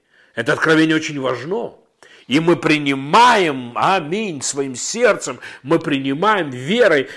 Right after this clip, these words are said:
исцеление, Божье благословение, слава Господу! И, м, а, а, потому что это то, за что умер Христос, и это то, что приходит с неба.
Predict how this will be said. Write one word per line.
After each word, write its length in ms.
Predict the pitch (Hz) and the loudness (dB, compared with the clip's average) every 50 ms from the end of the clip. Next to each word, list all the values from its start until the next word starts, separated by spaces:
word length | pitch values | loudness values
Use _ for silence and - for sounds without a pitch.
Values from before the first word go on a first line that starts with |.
| - - | -18 -10
исцеление, 880 | 143 127 - - - - 147 139 151 165 233 262 262 226 165 135 131 | -4 -2 0 2 2 2 2 2 2 4 4 4 4 2 0 -2 -4
Божье 420 | 127 123 143 185 196 180 139 165 | -2 0 4 4 4 4 2 -2
благословение, 920 | 147 143 143 139 135 139 - - 160 165 165 202 247 269 262 196 147 123 | -2 0 -2 0 0 -2 -2 2 0 0 2 2 0 0 -2 -2 -4 -8
слава 360 | 113 - - 165 190 202 - 226 | -8 -8 -6 -4 -2 0 0 0
Господу! 500 | 202 254 254 220 - - 170 135 117 - - - - - - - | 0 0 -2 -2 -2 -6 -4 -4 -4 -4 -6 -14 -16 -16 -6 0
И, 140 | 147 170 | 4 6
м, 340 | 180 180 175 170 170 170 165 | 6 6 4 2 -2 0 2
а, 240 | 165 160 160 160 160 | 4 4 4 2 2
а, 200 | - 147 151 151 | 2 2 4 4
потому 260 | 143 160 156 143 156 160 | 2 0 -4 -6 -6 -6
что 160 | - - 165 | -2 0 0
это 200 | 151 156 175 156 | 0 2 0 -4
то, 180 | - - 180 | 0 2 0
за 120 | 175 165 170 | 2 0 -2
что 220 | - - - 175 | -6 -4 -2 -2
умер 240 | 143 143 139 135 123 | -2 -2 -2 -4 -6
Христос, 720 | 110 - 131 110 107 - - - - 247 254 - 156 - - - - - - | -8 -8 -10 -8 -6 -6 -6 0 2 4 4 4 2 0 -8 -16 -14 -4 -2
и 60 | 147 | -2
это 120 | 151 170 | -2 -2
то, 100 | - 180 | -2 -4
что 140 | 180 - 185 | -2 -2 -2
приходит 400 | - - 165 151 156 147 143 135 | -2 -2 -4 -2 -2 -2 -2 0
с 140 | - - - | 0 -2 0
неба. 480 | 220 233 254 247 202 135 104 - - | 0 0 0 0 0 0 -4 -10 -12